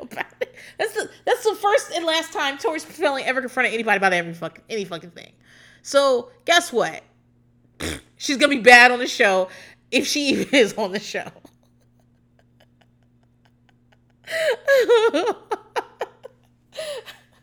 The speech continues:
The rants, if I didn't have this podcast, where would I be going on these rants at? Pick up time at the school? <laughs> Jesus fucking Christ. Um,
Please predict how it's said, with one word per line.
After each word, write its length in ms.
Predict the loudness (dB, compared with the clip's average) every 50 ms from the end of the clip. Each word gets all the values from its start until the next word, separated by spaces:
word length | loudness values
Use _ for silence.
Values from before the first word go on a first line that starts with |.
| _ _ _ _ _ _ _ _ -20 -18 -16 -16 -14 -6
The 180 | -2 -2 -2 0 0
rants, 320 | 0 0 0 -2 -4 -6 -12 -14 -16 -20 -10 -4
if 140 | -4 -4 -2
I 240 | 0 0 0 2 0 0
didn't 100 | 0 -2
have 100 | -2 -2
this 120 | -4 -8
podcast, 580 | -2 0 0 0 0 0 -2 -4 -4 -4 -6 -8
where 240 | 2 2 4 4 4
would 160 | 4 4 4
I 20 | 4
be 100 | 4 2
going 220 | 0 2 2 2
on 120 | 0 -2 -4
these 160 | -6 -8 -8
rants 360 | -10 -10 -10 -10 -12 -12 -12
at? 220 | -12 -12 -14 -20 _ _ _ _ _ _ _ _ _ _ _ _ _ _ _ _ _ _ _ 2
Pick 180 | 2 2 4 4 0
up 100 | -2 -2 0
time 300 | 2 4 4 4 2 0
at 60 | -4
the 100 | -6 -6
school? 320 | -8 -6 -2 0 6 8 8 6 6 4 -12 -18 -14 -14 -14 -14 -14 _ _ _ _ _ _ _ _ _ _ _
<laughs> 1080 | _ _ _ _ _ _ _ _ _ _ _ _ _ _ _ -20 -20 -20 -20 -20 -20 _
Jesus 400 | 0 4 6 6 6 4 0 -4
fucking 400 | -4 -4 -2 -2 -2 -2 -6 -6
Christ. 380 | -4 -4 -4 -4 -4 -8 -10 -14 -20 -20 -20 -20 -20 -20 _ -4
Um, 440 | -2 0 0 0 -2 -2 -6 -12